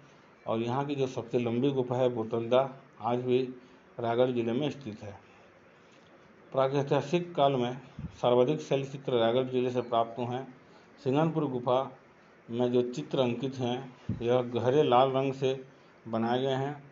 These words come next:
सिंघनपुर शैल चित्र तीस हज़ार वर्ष पुराने हैं और इन मूर्तियों की तुलना जो है मेक्सिकन एवं स्पेनिश शैली से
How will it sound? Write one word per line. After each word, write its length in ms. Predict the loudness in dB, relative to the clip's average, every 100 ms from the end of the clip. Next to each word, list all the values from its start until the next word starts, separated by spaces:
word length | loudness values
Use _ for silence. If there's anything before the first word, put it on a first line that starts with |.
| -20 -20 -20 -20 -2
सिंघनपुर 520 | 2 4 2 2 0
शैल 260 | 2 2 2
चित्र 340 | -2 -2 -4
तीस 300 | -2 0 0 2
हज़ार 180 | 4
वर्ष 220 | 4 2 -2
पुराने 360 | -4 -2 0 2
हैं 340 | 0 -2 -10 -20 -20 -6
और 220 | -2 -2 -2
इन 120 | 0
मूर्तियों 440 | 2 2 0 0 0
की 120 | -2
तुलना 380 | -2 -2 0 0
जो 120 | 0
है 80 | 0
मेक्सिकन 540 | 0 -2 -6 -4 -2 0
एवं 320 | 0 -2 -8
स्पेनिश 380 | -6 -2 -2 -2
शैली 300 | -4 -6 -6
से 160 | -4